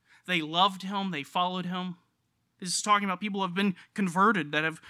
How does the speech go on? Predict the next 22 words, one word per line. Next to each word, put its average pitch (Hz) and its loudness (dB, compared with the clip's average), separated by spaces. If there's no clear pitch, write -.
trusted 214 2
in 185 2
Christ. 190 0
And 220 2
to 214 0
those 233 4
individuals, 185 0
John 220 6
says, 175 2
he, 220 2
that 185 4
would 185 0
be 190 -2
Jesus, 175 -2
gave 208 2
the 254 0
right 190 2
to 185 -6
become 180 0
children 190 2
of 160 -4
God. 156 0